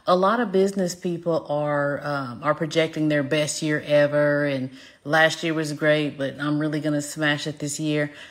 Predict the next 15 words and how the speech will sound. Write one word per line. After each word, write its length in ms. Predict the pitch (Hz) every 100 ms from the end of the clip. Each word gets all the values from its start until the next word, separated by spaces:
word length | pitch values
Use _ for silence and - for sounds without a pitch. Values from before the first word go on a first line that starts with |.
| -
I 80 | 165
just 280 | 170 240 262
wanna 200 | 269 233
give 220 | 208 185
you 160 | 180
one, 540 | 156 175 196 190 180 165
one 320 | 185 202 190
bit 160 | 185 180
of 120 | 165
advice 600 | 147 139 160 165 165 -
on 280 | - 151 151
the 80 | 143
mindset 800 | 143 143 151 160 160 160 147 139
around 400 | 139 139 131 131
sales 720 | - 170 165 196 254 302